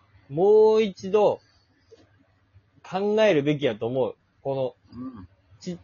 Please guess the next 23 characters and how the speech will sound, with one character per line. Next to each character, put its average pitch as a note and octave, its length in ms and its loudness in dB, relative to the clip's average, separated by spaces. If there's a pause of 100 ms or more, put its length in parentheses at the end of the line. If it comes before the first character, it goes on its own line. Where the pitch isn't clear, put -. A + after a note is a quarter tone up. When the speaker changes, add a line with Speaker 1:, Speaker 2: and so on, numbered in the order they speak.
(200)
Speaker 1:
ち C#4+ 120 -2
ゃ C4 80 2
い D#3 280 -2 (340)
お C3+ 100 -4
金 F3 300 0
の F3 160 4
奪 E3+ 260 6
い F3 180 6
合 E3+ 120 6
い F3 120 4
を E3+ 140 4
み F3 200 0
ん F3+ 120 -2
な F#3 100 2
で C3+ 120 -2
す C#3+ 180 -8
る D#3+ 120 -2
ん D3 60 -4
じ C3 60 -2
ゃ B2+ 40 -2
な B2+ 120 -4
く - 100 -18
て、 A2 340 -8